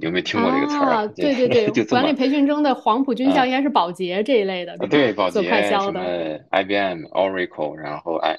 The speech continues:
Speaker 1: ，H P什么的等等吧，
Speaker 2: 啊，
Speaker 1: 就是外企挺流行这个。
Speaker 2: 哎，你，你，你学计算机的，为什么没有想直接去惠普做他们的类似于就是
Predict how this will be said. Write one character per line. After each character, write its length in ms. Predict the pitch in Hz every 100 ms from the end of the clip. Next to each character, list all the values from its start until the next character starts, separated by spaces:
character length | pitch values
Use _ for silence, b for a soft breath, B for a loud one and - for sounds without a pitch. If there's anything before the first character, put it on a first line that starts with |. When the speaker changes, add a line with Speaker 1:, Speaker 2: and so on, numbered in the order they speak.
| -
Speaker 1:
，H 220 | 85 -
P 180 | 101 90
什 140 | -
么 320 | - _ 76 76
的 120 | 73
等 180 | - 165
等 140 | 214 247
吧， 160 | 269
Speaker 2:
啊， 40 | 240
Speaker 1:
就 100 | -
是 100 | -
外 200 | 370 -
企 200 | 262 226
挺 120 | 220
流 120 | 262
行 120 | 240 220
这 60 |
个。 80 | -
Speaker 2:
哎， 20 |
你， 60 | 233
你， 20 |
你 40 | 214
学 280 | - 220
计 160 | 294 392
算 220 | 370 302
机 180 | 294 359
的， 160 | 330 240
为 180 | 320 285
什 140 | 220
么 180 | 196 196
没 120 | 233
有 140 | 247 269
想 280 | 233 180
直 140 | 180 208
接 180 | 247 247
去 480 | - 254 214 196
惠 260 | 180 - 233
普 280 | 214 185 -
做 340 | - 254 196
他 180 | - 233
们 120 | 240
的 140 | 208 180
类 160 | 202
似 160 | 202 196
于 80 | 185
就 120 | 196
是 360 | 190 175 160